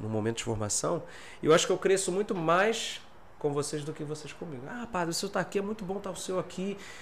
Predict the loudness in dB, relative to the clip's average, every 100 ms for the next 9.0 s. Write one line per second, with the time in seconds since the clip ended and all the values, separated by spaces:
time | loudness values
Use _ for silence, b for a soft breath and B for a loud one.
0 | B 0 0 0 0 0 2 -2 -4 -4
1 | -4 -2 -4 -4 -6 -4 -4 -4 -6 -4
2 | -6 -4 -6 -6 -6 -6 -6 -6 -8 -8
3 | -10 -12 -14 B B B B -4 4 4
4 | 8 6 6 2 2 4 6 4 4 2
5 | 4 6 6 6 2 0 2 2 2 -2
6 | 0 0 0 -8 B B 0 2 2 0
7 | 2 4 4 4 4 4 2 -2 -4 -2
8 | -2 0 2 0 -4 -4 0 0 0 -6